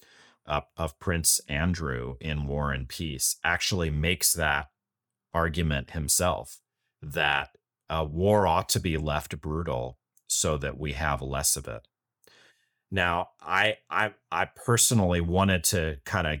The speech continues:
give him some airtime, uh, just because it's, it,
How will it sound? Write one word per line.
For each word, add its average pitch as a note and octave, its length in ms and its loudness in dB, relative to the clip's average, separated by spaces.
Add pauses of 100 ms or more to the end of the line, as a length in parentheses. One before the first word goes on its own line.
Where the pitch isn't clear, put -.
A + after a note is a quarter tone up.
give F2+ 300 2
him F2+ 280 0
some D#2 260 2
airtime, B1+ 720 -4 (640)
uh, C#2+ 340 -4
just - 440 -2
because D2+ 380 -2
it's, - 460 -2
it, D#2 220 -8